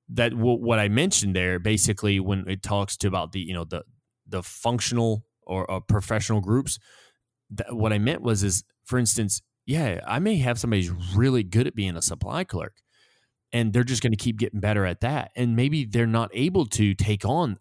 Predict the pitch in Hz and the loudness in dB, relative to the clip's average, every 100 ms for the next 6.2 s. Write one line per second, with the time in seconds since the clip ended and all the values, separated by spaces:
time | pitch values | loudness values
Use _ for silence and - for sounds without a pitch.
0 | - 95 87 90 107 202 208 143 98 85 | -6 -8 -8 -4 0 2 2 0 -4 -6
1 | 92 80 85 - 135 143 87 156 - 82 | -4 -6 -8 -6 -4 -4 -2 -4 -4 -10
2 | 87 117 165 131 101 95 98 117 101 87 | -2 2 4 4 0 -2 -2 -4 -6 -6
3 | 98 101 - 101 90 - - _ 98 - | -4 -2 0 2 2 -2 -16 _ -10 -4
4 | 104 107 98 101 98 95 82 85 - 104 | -2 -2 -4 -4 -2 -2 -4 -4 -6 -4
5 | 123 110 85 - 92 90 85 - 87 127 | -2 -2 -4 -8 -8 -8 -8 -8 -6 -6
6 | - 78 | -8 -18